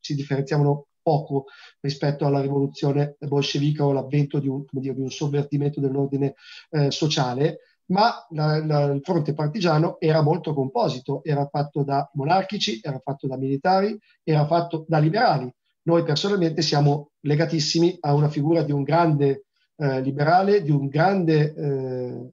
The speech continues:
militare, nel senso di, eh, azioni militari compiute durante la Resistenza, che era la medaglia d'oro al valor militare, Edgardo Sogno, grande, eh, liberale, come tutti i liberali, anticomunista e antifascista,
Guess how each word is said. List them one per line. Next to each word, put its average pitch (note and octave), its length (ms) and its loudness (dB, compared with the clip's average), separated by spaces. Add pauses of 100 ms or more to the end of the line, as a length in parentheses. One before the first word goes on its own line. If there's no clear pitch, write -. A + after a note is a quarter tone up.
militare, F#3+ 920 2
nel F#3 160 2
senso F3 380 -2
di, E3 280 0 (120)
eh, D#3 220 -10
azioni F3 400 -2
militari E3 420 2
compiute D#3+ 400 -2
durante D#3 280 0
la D3+ 80 0
Resistenza, D#3 560 0
che D#3 340 0 (260)
era D3+ 160 0
la D3 100 4
medaglia D#3 320 4
d'oro D#3 200 4
al C#3 60 2
valor D3+ 220 4
militare, D#3 600 2 (260)
Edgardo D3 420 2
Sogno, D3+ 600 0
grande, C3+ 600 -2
eh, C3 280 -6
liberale, D3 500 0
come D3 180 -2
tutti D#3 260 -4
i D3+ 40 2
liberali, E3 560 0
anticomunista D3+ 840 -2
e D#3 100 -6
antifascista, D3 840 -6